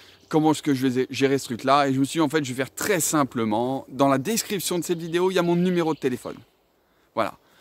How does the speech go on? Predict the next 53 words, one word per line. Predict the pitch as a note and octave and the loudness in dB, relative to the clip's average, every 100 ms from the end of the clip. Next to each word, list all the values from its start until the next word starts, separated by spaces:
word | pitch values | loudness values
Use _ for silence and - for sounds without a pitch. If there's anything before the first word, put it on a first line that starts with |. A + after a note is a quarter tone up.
| _ | _
Donc, | C3+ G3+ F#3+ | 0 0 2
ça | E3 | 0
va | D#3 | 0
se | D#3 | 0
passer | D#3+ - F#3+ | -4 -4 -4
de | |
cette | - D3 | -6 -4
manière-là. | D3+ D3 A2 C2+ _ _ _ _ - | 0 0 -4 -12 _ _ _ _ -2
Tu | A3 | 2
m'envoies | A#3+ G#3+ A3+ | 2 2 -2
un | A3+ | -2
S | G#3 - | -4 -2
M | E3 | -2
S | G2 - - | -2 -6 -10
si | - A3 | -8 -6
tu | - G3+ | -4 0
veux | G#3 | 0
participer | - G3+ - - G3+ F3+ G3 | 0 -4 -4 -6 -6 -4 -6
à | |
ce | E3+ | -4
tirage | - D#3+ C#3+ | -6 -4 -4
au | |
sort, | B2+ G#2 F2 - _ | -4 -4 -6 -10 _
si | - | -8
tu | - | -4
veux | B2 B2+ | 0 0
tenter | - G3+ E3 E3+ | 0 0 0 0
l'aventure, | C#3 B2+ - F#2 F2+ _ | 0 -4 -8 -10 -10 _
ok ? | B2 C#3 C3 | -10 -8 -8
Si | C#3 | -10
tu | - | -10
veux | C3+ D3 C#3 - _ - | -2 0 -2 -8 _ -2
tenter | A3+ F#3+ E3 | -2 2 0
le | |
jeu, | B2 B2 D3 _ - - | 2 0 -2 _ -20 -8
eh | C#3 | -4
bien, | B2+ B2+ | -2 -2
c'est | B2+ D3 | -4 -6
très | - D3 | -4 -6
simple. | - E2+ - - - - _ | -6 -10 -14 -20 -20 -20 _
Tu | - G#3 | -2 2
m'envoies | G3+ E3 E3 E3+ | 2 2 0 -2
un | A#2+ - | -6 -6
S | F#3 E3+ C#3 | -4 -2 -2
M | G#2+ | -2
S | G#2+ - - _ _ | -4 -8 -12 _ _
avec | B2+ C3 B2+ - _ _ _ | -4 -4 -6 -12 _ _ _
ton | A3+ | 0
nom | G#3+ G#3 C4+ _ _ _ _ - | 2 0 -6 _ _ _ _ -4
et | G#3 | -2
ton | G#3 G3 | 0 0
adresse | F3+ F3 - | 0 -2 -4
email, | A2+ F#2 | -6 -6